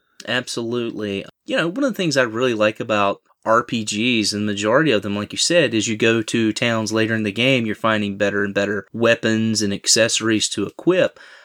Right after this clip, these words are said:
I felt like this game, like, even later in the game, you're getting stuff that's worse than what you might find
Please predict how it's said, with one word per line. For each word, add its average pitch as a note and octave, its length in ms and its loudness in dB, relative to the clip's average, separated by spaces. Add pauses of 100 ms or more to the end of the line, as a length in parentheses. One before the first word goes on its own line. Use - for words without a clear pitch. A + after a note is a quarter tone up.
(260)
I D3 100 0
felt - 240 0
like A#3+ 180 0
this - 200 0
game, F#3 220 2
like, D3 200 2
even D3 360 2
later C3+ 380 4
in C#3 160 2
the B2 80 2
game, D3+ 380 4
you're A#2+ 120 0
getting C#3 260 2
stuff - 300 0
that's - 260 -6
worse C3 640 0
than A#2 240 -2
what B2+ 160 -2
you B2+ 100 -2
might A#2+ 240 -4
find A#2+ 440 0